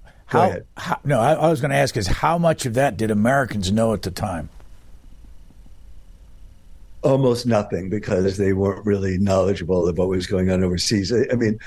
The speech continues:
Speaker 2: the Americans, well, there was two kinds of issues going on. One was that the Americans weren't that knowledgeable about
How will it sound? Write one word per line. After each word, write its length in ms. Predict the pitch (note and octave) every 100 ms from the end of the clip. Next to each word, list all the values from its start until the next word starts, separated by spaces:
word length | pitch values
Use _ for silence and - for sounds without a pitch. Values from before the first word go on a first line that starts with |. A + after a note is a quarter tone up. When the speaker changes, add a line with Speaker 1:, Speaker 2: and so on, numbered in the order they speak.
| -
Speaker 2:
the 220 | B2+ B2 B2+
Americans, 680 | A#2+ C3 C3+ E3+ F3 C3+ B2 - - - - - - - - - - - - C#3+ C3
well, 200 | D3 D3 -
there 140 | C#3 C3+
was 180 | C3
two 280 | C3 F#3+ E3+
kinds 320 | E3 D3+ B2 A#2+
of 140 | G2+ -
issues 480 | B2 B2 A#2+ G#2 G2+
going 360 | - G#2+ F#2+ F2+
on. 220 | E2 F2+ - - - -
One 360 | A#2+ C3 D3+ D#3
was 300 | C#3+ C#3 -
that 340 | A2+ G2 - - - -
the 300 | A#2+ G#2+ A#2
Americans 720 | A#2 A2+ A#2+ B2+ B2 A#2 A2
weren't 400 | G2 A2+ C3 D#3
that 300 | A#2+ G#2+ A2+
knowledgeable 680 | A2 G#2+ A2+ A2+ G2 F#2+ F#2+ A2
about 460 | G2 G2 F#2+ -